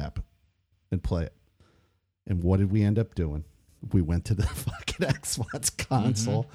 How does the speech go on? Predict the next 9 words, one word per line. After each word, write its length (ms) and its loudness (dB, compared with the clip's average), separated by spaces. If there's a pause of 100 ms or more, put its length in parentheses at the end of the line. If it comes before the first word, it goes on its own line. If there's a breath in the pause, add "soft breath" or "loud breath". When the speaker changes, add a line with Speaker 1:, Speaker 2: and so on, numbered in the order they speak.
(360 loud breath)
Speaker 1:
and 120 0
played 300 2
it, 80 -4
played 240 4
it 80 0
that 180 4
way, 260 -4 (280)
you 160 2
know, 240 2